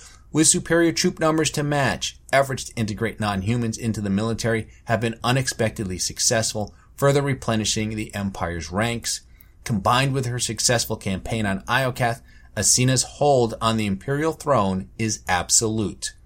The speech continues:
The coordination of the Empire's forces is similarly impressive. Asena's low tolerance for schemes and betrayal has created an atmosphere where Sith no longer concerned they'll be stabbed in the back by rivals,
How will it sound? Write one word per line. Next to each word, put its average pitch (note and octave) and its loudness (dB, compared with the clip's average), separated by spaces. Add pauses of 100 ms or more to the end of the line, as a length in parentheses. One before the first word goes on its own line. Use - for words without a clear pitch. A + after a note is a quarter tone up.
(460)
The A2+ -6
coordination D3 2
of A#2+ 0
the - -4
Empire's C#3 0
forces A2+ 0
is D3 2
similarly C3 2
impressive. - -6 (540)
Asena's C3+ 2
low A2+ 4
tolerance C#3+ 4
for - -6
schemes C#3 0
and B2 -2
betrayal A2+ 0 (240)
has C#3+ -2
created E3+ 2
an F3 0
atmosphere A#2+ 0 (220)
where A#2+ 2
Sith - 0
no A#2 4
longer D3 2
concerned C#3+ 2
they'll C3+ 2
be C3+ -2
stabbed C#3 2
in D3 0
the C#3 0
back C3 2
by B2 4
rivals, A#2 2